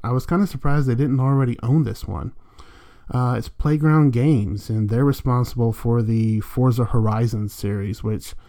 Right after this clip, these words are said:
I played Forza Horizon one and two and thought it was a great game. Um, Forza Horizon is under the Forza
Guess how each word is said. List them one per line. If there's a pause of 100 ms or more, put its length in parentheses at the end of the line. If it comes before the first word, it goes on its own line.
(360)
I
played
Forza
Horizon
one
and
two
and
thought
it
was
a
great
game.
Um, (340)
Forza
Horizon
is (200)
under
the
Forza